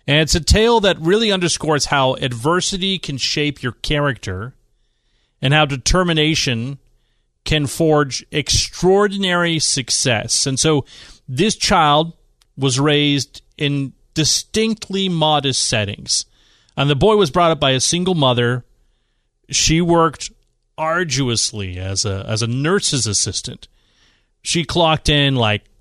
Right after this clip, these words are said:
six hours a day to provide for her family. The boy, along with his mother, they, they lived with their grandparents. His grandfather battled alcoholism most of his life.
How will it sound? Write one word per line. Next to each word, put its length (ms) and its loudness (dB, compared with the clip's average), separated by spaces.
six 420 0
hours 400 4
a 40 -4
day 400 0
to 80 -14
provide 420 0
for 160 -4
her 120 -4
family. 680 -2
The 280 -4
boy, 300 4
along 280 4
with 80 2
his 100 0
mother, 260 2
they, 180 0
they 60 2
lived 420 2
with 180 2
their 160 2
grandparents. 840 0
His 180 0
grandfather 880 2
battled 440 2
alcoholism 840 2
most 300 0
of 60 -6
his 140 0
life. 420 0